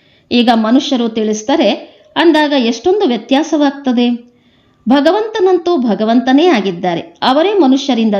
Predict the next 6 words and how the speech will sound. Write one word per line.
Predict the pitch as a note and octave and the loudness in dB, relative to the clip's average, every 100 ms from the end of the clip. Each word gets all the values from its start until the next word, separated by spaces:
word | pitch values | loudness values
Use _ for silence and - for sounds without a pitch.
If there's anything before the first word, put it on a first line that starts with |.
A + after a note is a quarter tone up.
| F#3 | -2
ದೇವತೆಗಳನ್ನಾಗಿ | G#3 D4+ F4+ E4+ C4+ G#3+ F#3 F3+ C#4+ | 0 0 2 0 2 2 0 -2 0
ಮಾಡ್ತಾರೆ. | C#4+ F#3 - F3+ - - _ _ _ _ _ _ | 0 -2 -6 -10 -10 -20 _ _ _ _ _ _
ಹೊಸ | D4+ E4+ B4 | 0 0 -2
ಪ್ರಪಂಚದಲ್ಲಿ | A#4 G#4 E4+ E4+ C#4+ C#4 C4+ | -2 0 0 2 2 2 2
ಪವಿತ್ರ | C4+ G#3+ C#4 E4 E4+ B3+ | 0 0 0 0 -2 0
ದೇವತೆಗಳಿರ್ತಾರೆ, | A#3+ A3 A3 G#3 G#3 G3 - B3 G3+ F#3 - _ | 0 -2 -2 -2 -2 -2 -2 0 0 -4 -8 _